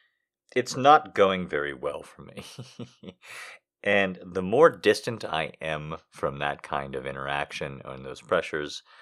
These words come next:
the better I seem to be doing these days. If you check the blog or Twitter or what have you, you will go ahead and see that I'm cooking, I'm exercising, I'm leaving the house. In fact, I'm leaving the house more than at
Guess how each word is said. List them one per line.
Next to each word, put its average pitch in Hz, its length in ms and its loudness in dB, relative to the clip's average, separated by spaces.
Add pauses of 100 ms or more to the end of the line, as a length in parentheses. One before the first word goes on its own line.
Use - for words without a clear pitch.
(400)
the 120 80 2
better 73 360 2
I 69 100 0
seem 65 280 -10
to 65 60 -12
be 64 160 -12
doing - 400 -14
these - 160 -20
days. - 520 -12 (580)
If 107 360 8
you 92 60 -4
check 123 260 4
the 98 60 0
blog 95 520 8
or 73 140 0
Twitter 90 380 2
or 80 60 2
what 71 180 2
have 120 300 4
you, 117 240 0 (400)
you 65 140 -12
will 67 120 -6
go 67 180 -4
ahead 76 200 -4
and 69 120 -12
see 80 340 -6
that 67 320 -8 (120)
I'm 76 180 -10
cooking, 120 600 -2 (160)
I'm 64 140 -14
exercising, 73 1080 -4
I'm 69 160 -12
leaving 131 280 0
the 107 100 4
house. 104 600 0
In - 120 -14
fact, - 400 -4
I'm 76 160 -12
leaving 110 240 -8
the 95 60 -6
house 87 280 -2
more 67 160 -6
than 67 240 -10
at 64 140 -16